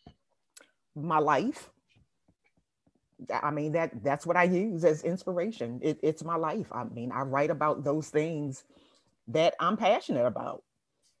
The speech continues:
And, um, number one, it, it is food. Uh, it is, uh, racial equality. Um,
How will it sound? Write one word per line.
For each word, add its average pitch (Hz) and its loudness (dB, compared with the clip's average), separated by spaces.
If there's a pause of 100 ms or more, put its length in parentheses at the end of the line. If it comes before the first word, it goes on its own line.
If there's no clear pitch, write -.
(200)
And, 151 4
um, 139 2
number 151 2
one, 160 0
it, 135 0 (140)
it 151 4
is 175 2
food. 180 0
Uh, 127 -4
it 147 2
is, 143 0
uh, 127 -6
racial 139 -4
equality. 165 -4 (640)
Um, 120 -2